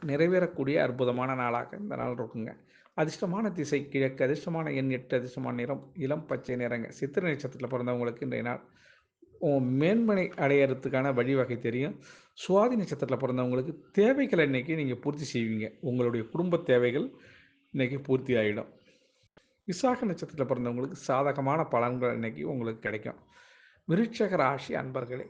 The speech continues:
விருட்சக ராசி அன்பர்களுக்கு இன்றைய நாளை பொறுத்தவரையிலையும் <clears throat> வெற்றி மீது வெற்றி கிடைக்கக்கூடிய அற்புதமான நாளுங்க. ஆனா, எட்டாம் இடத்துல சந்திர பகவான் இருக்கிறதுனால, இந்த நாள் வந்து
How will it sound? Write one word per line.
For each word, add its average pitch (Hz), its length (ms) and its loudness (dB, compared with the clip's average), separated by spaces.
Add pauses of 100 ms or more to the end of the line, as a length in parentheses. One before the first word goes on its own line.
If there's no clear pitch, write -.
(140)
விருட்சக 208 500 0
ராசி 180 320 2
அன்பர்களுக்கு 131 640 -6
இன்றைய 127 240 -6
நாளை 120 200 -2
பொறுத்தவரையிலையும் 123 760 -4 (680)
<clears throat> - 480 0
வெற்றி 139 300 2
மீது 160 240 0
வெற்றி 143 260 0
கிடைக்கக்கூடிய 131 580 -2
அற்புதமான 123 520 0
நாளுங்க. 120 380 -4
ஆனா, 147 420 -6 (320)
எட்டாம் 214 400 2
இடத்துல 165 260 -4
சந்திர 139 260 -6
பகவான் 135 300 -2
இருக்கிறதுனால, 123 580 -6 (420)
இந்த 156 180 2
நாள் 190 300 4
வந்து 170 300 -2